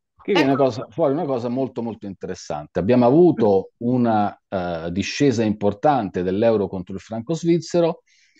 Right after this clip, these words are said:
Speaker 1: e da ottobre vediamo poi una ripartenza evidente. Adesso il trend quindi è rialzista. Stiamo vivendo una fase di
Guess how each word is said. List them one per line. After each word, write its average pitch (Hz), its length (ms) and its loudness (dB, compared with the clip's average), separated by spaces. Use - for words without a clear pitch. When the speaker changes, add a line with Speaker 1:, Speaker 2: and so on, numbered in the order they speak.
Speaker 1:
e 170 340 4
da 131 440 2
ottobre 120 500 0
vediamo 98 680 0
poi 90 480 -4
una 92 600 -6
ripartenza 87 920 -4
evidente. 82 800 -8
Adesso 139 760 0
il 110 560 0
trend 113 560 0
quindi 101 400 -2
è 90 260 -4
rialzista. - 840 -8
Stiamo 117 460 2
vivendo 101 440 4
una 90 140 -2
fase 98 420 0
di 95 300 -4